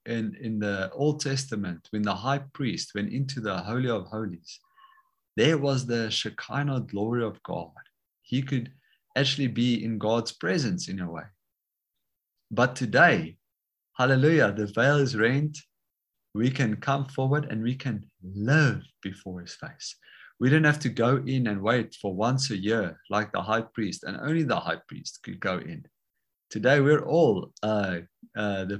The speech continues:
priests, <laughs> right? And we can all enter in and live before his face. And not only can we live before his face, but we also touch a living fountain of life. So I know it's hard. We're on Zoom. We, uh,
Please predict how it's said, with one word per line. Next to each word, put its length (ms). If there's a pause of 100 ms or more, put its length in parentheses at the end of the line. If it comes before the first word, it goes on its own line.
priests, 460
<laughs> 0
right? 400 (480)
And 180
we 120
can 220
all 280
enter 420
in 200
and 140
live 420
before 380
his 160
face. 460 (600)
And 100
not 180
only 240
can 200
we 100
live 260
before 380
his 140
face, 360
but 160
we 80
also 300 (120)
touch 520 (260)
a 100
living 560
fountain 500
of 160
life. 220 (680)
So 440 (280)
I 100
know 240
it's 200
hard. 420
We're 160
on 180
Zoom. 540
We, 340
uh, 340